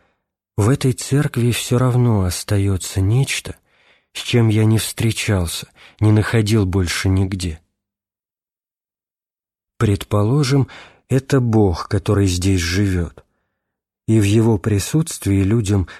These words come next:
хорошо, спокойно, уютно. Они испытывают друг к другу добрые чувства. Что из того? Вы дали ему жилище, он здесь удобно устроился,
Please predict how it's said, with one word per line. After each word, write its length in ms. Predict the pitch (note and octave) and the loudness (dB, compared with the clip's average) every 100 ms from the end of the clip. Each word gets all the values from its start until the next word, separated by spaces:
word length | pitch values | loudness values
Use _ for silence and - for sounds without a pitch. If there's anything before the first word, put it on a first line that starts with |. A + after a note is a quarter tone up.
| - | -14
хорошо, 880 | - A2 G2 F2+ - - A2+ B2+ | -4 -2 0 -2 -4 -2 0 0
спокойно, 1000 | A#2 - - G2 - - A2 A#2+ A2 F2+ - - | -4 -8 -4 -4 -2 0 2 2 2 -2 -6 -2
уютно. 680 | G#2+ F#2+ G2 F#2+ - F2 F2+ _ _ _ _ _ | 0 2 2 0 -4 -10 -12 _ _ _ _ _
Они 320 | - A2+ A#2+ | 2 4 4
испытывают 720 | A2+ - A#2+ A2 A2 G#2 G2+ F#2+ | 2 0 -2 0 2 2 0 2
друг 320 | G#2 G2 F2 | 2 0 -2
к 80 | F#2+ | -2
другу 480 | G2 B2+ A#2 G#2+ - - | 2 2 2 -2 -4 -10
добрые 540 | G2 A2+ G2 G#2 G#2 G#2 | 0 2 2 2 0 0
чувства. 600 | - G2 E2+ - - - _ _ _ _ _ _ _ _ _ _ _ _ _ _ | -4 -6 -6 -12 -16 -20 _ _ _ _ _ _ _ _ _ _ _ _ _ _
Что 340 | - - - C#3 | -12 -8 -2 0
из 240 | A#2 - | 0 -2
того? 380 | - A2 F#2 D2 _ _ _ _ _ _ _ _ _ _ _ _ _ _ _ | -2 -2 -2 -8 _ _ _ _ _ _ _ _ _ _ _ _ _ _ _
Вы 260 | G#2+ G2+ D#3+ | -2 2 2
дали 300 | A#2+ C#3+ C3+ | 2 2 2
ему 420 | B2 A2 A2+ A#2+ | 2 2 2 2
жилище, 760 | G#2+ A#2+ A2 G2 E2+ - - - _ _ _ | 0 0 0 -2 -2 -6 -8 -12 _ _ _
он 160 | - A2+ | 2 2
здесь 360 | F#2+ G#2 G#2+ A#2 | 2 0 0 0
удобно 440 | G2+ A2+ G#2 A2 | 0 2 2 2
устроился, 880 | A#2 - - A2 F#2 D#2+ C2+ - - | 2 -4 -4 -2 -2 -4 -8 -12 -14